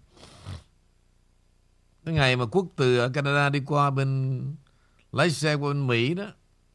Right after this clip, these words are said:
thì, ừm, vấn đề kỹ thuật tôi muốn cho đơn giản, thì tôi ngồi một mình đó,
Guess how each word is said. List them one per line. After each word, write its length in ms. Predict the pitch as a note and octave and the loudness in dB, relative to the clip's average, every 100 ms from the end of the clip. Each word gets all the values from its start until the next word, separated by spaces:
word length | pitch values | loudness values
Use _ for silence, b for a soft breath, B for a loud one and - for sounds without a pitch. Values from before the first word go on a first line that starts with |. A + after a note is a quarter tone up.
| _ _ _ _ _ _ - | _ _ _ _ _ _ -4
thì, 200 | A#2+ A#2 | 0 0
ừm, 440 | A2 G#2+ G2 F2+ - _ _ _ _ _ _ _ _ _ _ _ _ _ _ _ _ _ - | -2 -4 -8 -12 -16 _ _ _ _ _ _ _ _ _ _ _ _ _ _ _ _ _ -2
vấn 100 | D#3+ | 0
đề 80 | C#3 | 2
kỹ 80 | D#3+ | 2
thuật 160 | C3 A#2+ | 0 0
tôi 100 | D#3 | -2
muốn 180 | F3 F3 | -2 -4
cho 60 | |
đơn 320 | D#3+ E3 D#3+ C3 | 0 2 2 2
giản, 520 | A#2 C3+ F3+ F3+ E3+ D#3 _ _ _ _ _ _ - | 2 0 -6 -12 -16 -18 _ _ _ _ _ _ -10
thì 100 | A#2 | -6
tôi 140 | B2+ | -4
ngồi 180 | C#3 B2 | 2 2
một 120 | B2 | 2
mình 300 | A#2+ B2 A#2+ | 0 -2 -2
đó, 140 | C3 | -4